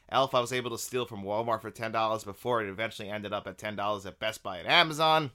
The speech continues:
So we have been very, very fortunate as far, as far as sales going on. You know, we had the big boutique sales going on. Actually, Criterion is still having their Barnes and Noble four K sale going on right now.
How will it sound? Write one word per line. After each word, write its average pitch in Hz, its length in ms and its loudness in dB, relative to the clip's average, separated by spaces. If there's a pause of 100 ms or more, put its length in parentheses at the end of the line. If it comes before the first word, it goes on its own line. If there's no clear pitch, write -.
(160)
So 170 180 2
we 214 180 2
have 160 140 2
been 127 180 2
very, 147 320 4
very 123 300 2
fortunate 117 500 -2
as 101 160 -6
far, - 260 -2
as 123 160 -2
far 127 220 4
as 101 80 -4
sales 123 320 2
going 117 240 2
on. 117 160 4
You 110 60 -6
know, 110 80 -2
we 107 80 -4
had 117 120 -4
the 110 60 -6
big 104 320 -2
boutique 120 400 -6
sales 113 300 -2
going 113 260 0
on. 113 160 0
Actually, 139 320 -2
Criterion 123 460 0
is - 80 -8
still 131 260 -4
having 117 380 0
their 95 100 -2
Barnes 110 400 0
and 98 100 -6
Noble 110 280 -2
four 113 220 -6
K 110 200 -4
sale 113 300 -2
going 110 240 -4
on 110 120 -2
right 104 220 -4
now. 107 220 -2